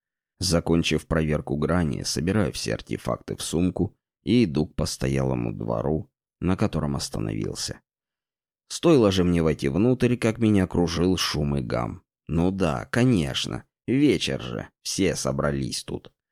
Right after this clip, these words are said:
Тяжело вздохнув, захожу в номер и, оставив там доспех и сумку,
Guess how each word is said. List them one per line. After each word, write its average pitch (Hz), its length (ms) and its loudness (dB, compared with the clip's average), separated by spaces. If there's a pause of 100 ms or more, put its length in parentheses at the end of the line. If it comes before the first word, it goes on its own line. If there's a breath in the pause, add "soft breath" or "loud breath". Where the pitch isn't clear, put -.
(640)
Тяжело 82 380 2
вздохнув, 82 580 0
захожу 85 540 -2
в 64 80 -2
номер 90 400 2
и, - 20 2
оставив 73 560 -2
там 58 260 -6
доспех - 520 -6
и 52 60 -6
сумку, 85 540 -2